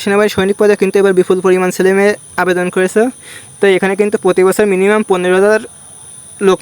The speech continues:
নেওয়া হয়। তো আ-, এখন জেনে নিই যে আজকে রাতের ভিতরে কোন কোন জেলায় এসএমএস দিবে। তো এখানে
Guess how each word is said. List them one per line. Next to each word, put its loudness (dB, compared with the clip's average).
নেওয়া 0
হয়। -2
তো -4
আ-, -6
এখন -2
জেনে 2
নিই 0
যে 2
আজকে -2
রাতের 0
ভিতরে 2
কোন 0
কোন 0
জেলায় 0
এসএমএস 0
দিবে। -6
তো 0
এখানে 0